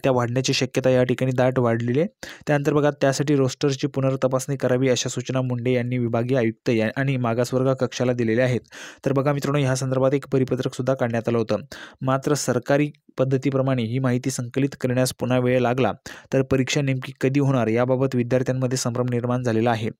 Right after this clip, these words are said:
तर बघा मित्रांनो, तुम्हाला काय वाटतं, गट क व गट ड ची जी काही परीक्षा आहे, तर ती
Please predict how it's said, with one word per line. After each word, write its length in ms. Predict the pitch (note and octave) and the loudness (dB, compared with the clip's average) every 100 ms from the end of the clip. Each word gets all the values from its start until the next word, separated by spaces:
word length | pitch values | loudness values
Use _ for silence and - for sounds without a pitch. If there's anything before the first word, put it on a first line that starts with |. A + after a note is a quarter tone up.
| - - - | -14 -18 -6
तर 60 | C3 | -2
बघा 180 | C3+ C#3+ | 0 0
मित्रांनो, 280 | C#3+ C#3 C#3 | 0 0 0
तुम्हाला 300 | C3+ B2+ C#3 | 0 0 0
काय 200 | C3 C3 | 2 2
वाटतं, 300 | B2+ - C3 C3+ | 0 0 0 0
गट 180 | C3+ - | -2 0
क 60 | C#3+ | 2
व 180 | C#3 | 4
गट 280 | B2+ C3+ C3+ | 2 0 0
ड 160 | B2+ C3 | 0 0
ची 320 | C3 - C#3 | 0 0 -2
जी 80 | C3 | 0
काही 160 | C#3 | 0
परीक्षा 380 | C3+ B2 A#2 - | 0 0 0 -2
आहे, 200 | B2 A2 | 0 0
तर 180 | A2 A#2+ | -2 -4
ती 140 | - | -4